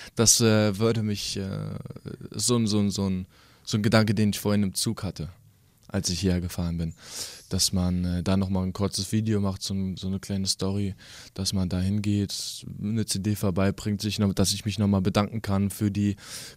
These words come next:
konstruktive Kritik, die ich bekommen habe während der Sendung, für das Zuhören,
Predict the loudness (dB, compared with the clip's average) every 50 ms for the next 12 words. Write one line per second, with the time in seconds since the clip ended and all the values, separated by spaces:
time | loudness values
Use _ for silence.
0 | -16 _ -2 0 2 2 2 0 -4 -6 -10 -10 -8 -6 -4 -4 -4 -4 -4 -6
1 | -8 -6 -2 -2 -2 -2 -2 -4 -4 -4 -4 -6 -8 -6 -2 0 0 2 2 2
2 | 0 0 0 2 2 2 2 0 0 0 0 0 0 0 0 0 0 0 0 0
3 | -2 -4 -8 -12 -20 -20 -20 -20 -20 -20 -20 _ _ -12 -6 -4 -2 0 0 -2
4 | -2 -4 -4 -2 -2 0 0 0 0 0 0 0 0 -2 -4 -4 -6